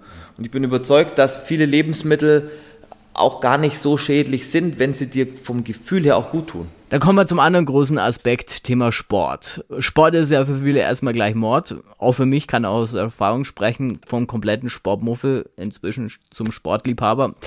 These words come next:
Speaker 2: Aber anderes Thema. <laughs> Welchen Tipp gibst du Leuten, die sagen, „Okay, ich möchte abnehmen“, welchen Sport sollten die am Anfang machen?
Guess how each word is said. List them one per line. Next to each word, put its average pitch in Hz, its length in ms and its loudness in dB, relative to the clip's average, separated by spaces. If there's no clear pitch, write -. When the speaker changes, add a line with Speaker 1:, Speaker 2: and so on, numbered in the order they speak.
Speaker 2:
Aber 131 240 6
anderes 143 380 4
Thema. 170 360 4
<laughs> - 360 -18
Welchen 196 340 2
Tipp 220 280 2
gibst 185 400 -2
du 165 60 4
Leuten, 170 480 2
die 151 120 -2
sagen, 139 320 2
„Okay, 185 340 -2
ich 143 180 -4
möchte 147 440 -2
abnehmen“, 156 480 0
welchen 175 280 0
Sport 139 500 -2
sollten 113 480 -2
die 131 160 0
am 104 120 -2
Anfang 90 320 -6
machen? - 280 -10